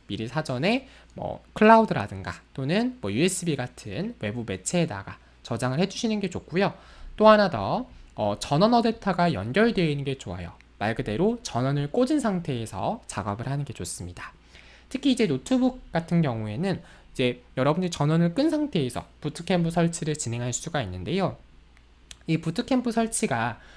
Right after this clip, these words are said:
뭐 포맷이라든가 초기화라든가 윈도우즈 설치와 같은 여러 가지 중요한 작업들을 하다 보니까 만약에 전원이 연결돼 있지 않으면,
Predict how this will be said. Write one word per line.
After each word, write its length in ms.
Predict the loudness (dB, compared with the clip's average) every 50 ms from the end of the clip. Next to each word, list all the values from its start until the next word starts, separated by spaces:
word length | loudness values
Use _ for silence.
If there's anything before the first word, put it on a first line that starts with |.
| -20 -10 -8
뭐 100 | -8 -8
포맷이라든가 1000 | -4 0 2 4 4 4 4 6 6 6 6 4 2 0 2 4 4 2 2 0
초기화라든가 1040 | -2 -2 -2 0 4 4 6 6 6 4 2 0 -2 -6 -4 -4 -4 -4 -4 -6 -8 -12 -8 -4
윈도우즈 400 | -2 -2 0 0 -2 -2 -4 -4
설치와 440 | 0 0 0 0 2 2 2 4
같은 400 | 4 2 0 0 -2 -2 -2 -2 -4 -8 -18 -20 -12 -4 0
여러 160 | 4 6 6
가지 200 | 6 4 4 0
중요한 460 | -2 0 0 2 4 6 6 6 6
작업들을 500 | 6 4 4 4 2 0 -2 -4 -4 -2
하다 280 | -2 -2 0 0 0 -2
보니까 640 | -4 -6 -8 -8 -10 -8 -8 -6 -6 -6 -6 -8 -12 -16 -20 -20 -12 -6
만약에 360 | -2 -2 0 0 0 -2 -4
전원이 440 | -4 -4 -4 -2 0 0 0 0 0
연결돼 340 | 0 -2 0 -2 0 0 -2
있지 180 | -2 -4 -4 -6
않으면, 480 | -6 -6 -6 -6 -4 -2 -2 -2 -4